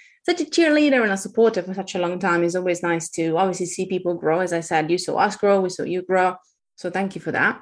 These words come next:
um, once again, and, and also for the amazing work that you do, because it's so important as well to foster those conversations. And after that, let us know where we can engage more and share the love and spread the love.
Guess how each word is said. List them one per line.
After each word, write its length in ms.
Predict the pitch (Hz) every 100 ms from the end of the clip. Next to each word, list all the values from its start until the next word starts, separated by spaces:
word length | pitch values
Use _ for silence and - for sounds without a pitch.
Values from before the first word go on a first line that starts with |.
| _ _ - - _ _
um, 480 | 175 175 175 170 170
once 240 | 175 170 170
again, 180 | 170
and, 260 | 180 180 -
and 120 | 180
also 240 | 190 196 202
for 100 | 185
the 100 | 170
amazing 320 | 170 160 156
work 200 | 147 -
that 80 | 160
you 120 | 139
do, 140 | -
because 320 | 139 143 156
it's 140 | 156 -
so 100 | 170
important 500 | 160 156 151 151 143
as 140 | 147
well 180 | 151 135
to 120 | -
foster 340 | - 160 - 147
those 220 | 131 -
conversations. 880 | 131 127 - - - 233 269 - _ _ _ _ _ _
And 100 | 233
after 200 | 320 196
that, 280 | 196 320 339 _ _ _ -
let 160 | 247 311
us 160 | 294
know 100 | 311
where 120 | 311
we 100 | 311
can 320 | 320 330 320 311 - _ -
engage 460 | 294 302 349 311
more 340 | 247 214 170 -
and 320 | 202 214 208
share 240 | - 254
the 80 | 233
love 300 | 190 151 - 175
and 120 | 175
spread 260 | - 208
the 60 | 190
love. 240 | 135 -